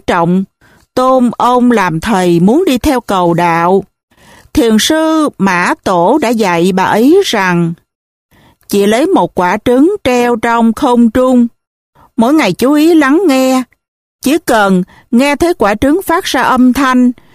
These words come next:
thì chị có thể đã ngộ đạo rồi." Người chị dâu tin làm thật, mỗi ngày chuyên tâm lắng nghe âm thanh của quả trứng, không hề lười biếng.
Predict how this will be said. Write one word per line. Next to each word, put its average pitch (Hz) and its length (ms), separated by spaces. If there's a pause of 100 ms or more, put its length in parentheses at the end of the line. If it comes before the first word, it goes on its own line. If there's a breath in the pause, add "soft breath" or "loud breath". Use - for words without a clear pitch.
(260 soft breath)
thì 202 440 (360 soft breath)
chị 208 420
có 359 220
thể 254 220
đã 226 160
ngộ 190 360
đạo 185 280
rồi." 175 580 (1120 soft breath)
Người 233 300
chị 214 280
dâu 294 420
tin 285 200
làm 180 240
thật, 196 280 (600 soft breath)
mỗi 214 180
ngày 254 200
chuyên 262 280
tâm 269 200
lắng 269 260
nghe 254 180
âm 254 340
thanh 262 240
của 226 180
quả 185 340
trứng, 285 300 (440 soft breath)
không 320 220
hề 220 200
lười 190 260
biếng. 247 360